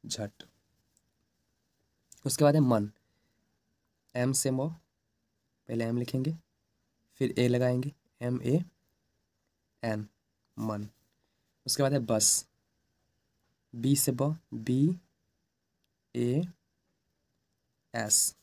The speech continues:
बस। पढ़, पी ए और डी एच से ढ होता है, डी एच से ढ,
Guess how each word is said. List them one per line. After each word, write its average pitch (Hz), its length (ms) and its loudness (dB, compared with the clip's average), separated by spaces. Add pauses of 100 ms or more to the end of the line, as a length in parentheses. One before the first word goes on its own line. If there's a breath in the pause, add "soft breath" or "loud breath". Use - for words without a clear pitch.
(160)
बस। 110 440 -2 (600)
पढ़, 120 220 0 (1600)
पी 131 380 -2 (1500)
ए 120 340 2 (920)
और 117 140 -4
डी 123 220 2
एच 120 180 0
से - 180 2 (320)
ढ 110 100 -6
होता 107 400 -4
है, - 60 -20 (600)
डी 120 220 0
एच 117 140 2
से - 180 0 (1000)
ढ, 110 200 -8